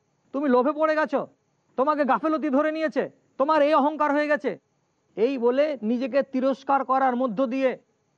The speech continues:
তারা আল্লাহ রাব্বুল আলামিনের কাছে অনুশোচনা প্রকাশ করেছিল। এবং এরা দিন আর রাত তওবা করেছিল, আল্লাহর কাছে ইস্তেগফার করেছিল।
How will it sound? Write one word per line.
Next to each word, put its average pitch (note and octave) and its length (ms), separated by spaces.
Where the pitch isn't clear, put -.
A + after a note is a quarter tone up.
তারা A3+ 140
আল্লাহ A#3+ 300
রাব্বুল A#3+ 220
আলামিনের A#3 440
কাছে A3 320
অনুশোচনা A#3+ 540
প্রকাশ A3 380
করেছিল। A3+ 460
এবং A#3 240
এরা A#3 160
দিন B3+ 240
আর A#3+ 200
রাত D#4 220
তওবা C4 300
করেছিল, C4 480
আল্লাহর B3 260
কাছে B3 180
ইস্তেগফার C4 520
করেছিল। C#4+ 480